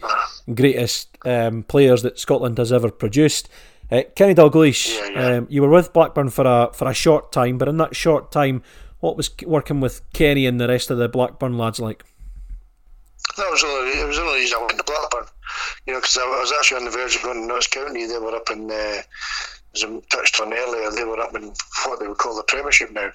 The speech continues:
Speaker 2: Mm-hmm.
Speaker 1: They were heading towards relegation, need to buy a striker.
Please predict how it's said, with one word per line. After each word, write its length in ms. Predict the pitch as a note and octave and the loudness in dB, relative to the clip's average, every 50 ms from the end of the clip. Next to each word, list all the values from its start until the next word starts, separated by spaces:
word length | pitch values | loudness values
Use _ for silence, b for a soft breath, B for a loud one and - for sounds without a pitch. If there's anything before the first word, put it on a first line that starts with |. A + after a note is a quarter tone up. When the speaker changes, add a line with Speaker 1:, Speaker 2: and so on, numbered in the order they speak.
| _ - - | _ -14 -12
Speaker 2:
Mm-hmm. 460 | C3 A#2 A2+ A2+ A2+ A2 - - - A2 | -10 -8 -6 -6 -8 -8 -10 -12 -12 -10
Speaker 1:
They 80 | A2+ A2 | -8 -6
were 120 | G#2+ A2 | -4 -4
heading 260 | A#2 B2 B2+ A#2 A#2 | -4 -4 -4 -6 -8
towards 280 | G#2+ G#2 G#2+ A2 G#2+ A2+ | -8 -6 -4 -4 -4 -4
relegation, 920 | A2 G#2+ G2 F#2 - - G#2+ A2 A2 A2+ - - G#2+ G#2 G2+ G2+ G2+ G#2 | -4 -6 -8 -10 -12 -12 -10 -4 -2 0 -2 -2 -4 -10 -16 -18 -18 -14
need 200 | G#2+ A2 G#2+ - | -14 -14 -14 -12
to 200 | - A2 G#2 G#2 - - - - _ _ | -10 -10 -10 -10 -10 -12 -18 -20 _ _
buy 120 | G#2+ G#2 G#2 | -6 -4 -2
a 100 | G#2 G2 | -2 -2
striker. 460 | - - - G#2+ A2 - - - | 0 0 0 -2 -2 -4 -4 -6